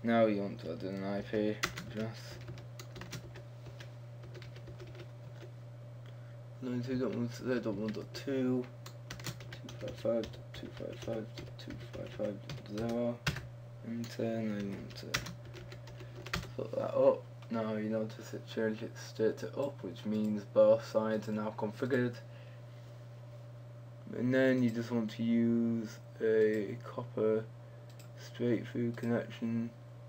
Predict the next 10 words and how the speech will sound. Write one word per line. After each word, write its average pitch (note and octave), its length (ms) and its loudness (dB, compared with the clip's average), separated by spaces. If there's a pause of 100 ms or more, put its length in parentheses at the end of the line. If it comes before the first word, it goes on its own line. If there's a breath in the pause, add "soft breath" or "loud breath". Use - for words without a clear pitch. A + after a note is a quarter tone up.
(400)
from A2 200 -8 (100)
fast C3+ 340 0
Ethernet G#2+ 460 -2
zero G2+ 220 -4
zero A#2 300 2
to - 120 -8 (100)
fast A2 280 -8
Ethernet - 420 -6
on G#2+ 120 -6 (100)
here. A#2 340 4